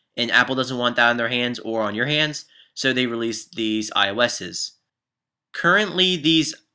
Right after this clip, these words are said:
I O Ss are not jailbreakable as of July fifteenth. However, in the future they may be. But for now, they are not. So if you're jailbroken or want to jailbreak, do not update to I O S four point three point four or four point two point nine. And when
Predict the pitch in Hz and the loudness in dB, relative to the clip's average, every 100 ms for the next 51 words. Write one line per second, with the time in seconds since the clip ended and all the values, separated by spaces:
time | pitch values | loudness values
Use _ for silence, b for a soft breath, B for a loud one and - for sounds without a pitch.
0 | - 131 139 127 120 120 117 107 110 123 | 2 4 4 2 0 0 0 0 2 2
1 | 123 127 123 123 131 127 107 107 107 107 | 2 -2 0 -2 -2 -2 0 0 -2 -4
2 | 104 104 107 107 107 104 - 135 147 147 | -4 -2 0 0 -2 -8 -6 -4 -4 -8
3 | b b b - 131 131 127 123 107 123 | b b b -4 2 2 2 -2 -4 -6
4 | 113 120 107 101 104 98 120 135 139 _ | -4 -4 -4 -4 -6 -4 -4 -4 -6 _
5 | _ _ - 127 123 123 - _ - 120 | _ _ -4 2 2 0 -12 _ -6 2
6 | 123 131 123 110 101 120 147 175 - 123 | 4 4 2 0 0 2 2 0 -2 -2
7 | 113 110 98 123 123 127 131 104 104 120 | -2 -6 -4 -2 -2 -2 -4 -4 -4 -6
8 | 135 139 139 143 143 - - 110 110 117 | -2 -2 0 0 -2 -8 -12 -6 2 4
9 | 113 117 123 117 120 107 113 113 110 - | 2 0 -4 -2 -2 2 2 2 -2 -6
10 | 120 127 117 113 110 107 104 143 156 156 | -8 -6 -6 -6 -8 -8 -6 -4 0 -2
11 | 143 b b b - 127 131 127 123 120 | -4 b b b -6 -2 0 -2 -4 -4
12 | - 110 - 113 113 110 101 95 98 107 | -6 -6 -8 -6 -6 -4 -4 -6 -6 -6
13 | 104 117 117 113 | -2 -4 -4 -10